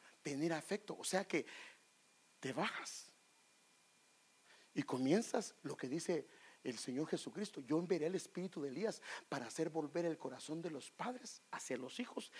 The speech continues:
y el de los hijos hacia los padres. El Señor hará que los montes puedan descender y los collados descender y que los valles, que lo que está abajo, los hijos, comiencen a subir".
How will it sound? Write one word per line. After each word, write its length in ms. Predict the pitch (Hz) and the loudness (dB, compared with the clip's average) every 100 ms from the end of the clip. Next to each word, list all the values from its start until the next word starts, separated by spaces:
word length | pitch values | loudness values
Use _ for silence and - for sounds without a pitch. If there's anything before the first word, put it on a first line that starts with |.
| - - | -8 -2
y 100 | 143 | -2
el 80 | |
de 80 | 127 | 0
los 240 | 120 110 185 | -2 -4 -4
hijos 260 | - - | -4 -4
hacia 180 | 165 131 | -4 -6
los 140 | 131 | -6
padres. 380 | - 196 190 131 - - | -2 0 0 -4 -8 -4
El 100 | 165 | -2
Señor 280 | 156 135 160 | 0 2 4
hará 200 | 175 185 | 4 2
que 100 | 190 | 0
los 180 | 151 127 | -4 -4
montes 580 | 131 175 262 - 226 - - - | -2 0 0 0 -4 -6 -12 -2
puedan 340 | - 165 190 185 | 4 6 6 4
descender 560 | 147 - 127 170 214 - | 2 2 2 4 4 2
y 80 | 139 | 0
los 180 | 135 | 0
collados 420 | - 123 160 240 180 | 0 4 6 6 2
descender 480 | 156 143 139 262 - - - - | 0 2 2 2 0 -18 -20 -6
y 100 | 175 | -4
que 180 | - 156 | 4 6
los 300 | 143 139 127 | 6 2 6
valles, 460 | 170 277 254 - - | 8 8 8 4 0
que 160 | - | 0
lo 100 | 135 | 2
que 100 | - | 0
está 160 | - 185 | 2 2
abajo, 360 | 196 - 214 | 4 4 4
los 220 | 143 127 294 | 2 2 2
hijos, 300 | 277 - - - - | 4 2 0 -8 -4
comiencen 580 | 139 143 185 190 185 | 0 4 4 2 -4
a 60 | 143 | -6
subir". 320 | - 127 151 | -10 -10 -10